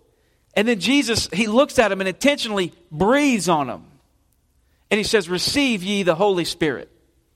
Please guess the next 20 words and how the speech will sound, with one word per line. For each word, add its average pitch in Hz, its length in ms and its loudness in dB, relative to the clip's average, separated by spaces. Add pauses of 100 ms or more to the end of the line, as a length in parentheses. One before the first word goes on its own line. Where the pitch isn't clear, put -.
(480)
Because 233 260 2
Jesus 254 380 0
made 240 160 4
a 190 40 2
promise 247 560 0
before 180 360 2
all 220 260 4
this. 180 420 0 (220)
He - 80 -2
said, 220 160 2
"I 196 60 2
have 208 220 -2
to 240 100 -8
go 240 160 4
away, 240 240 2
but 180 120 -4
there's 185 160 -2
one 226 220 -2
coming," 202 540 -2 (1500)
right? 185 300 -2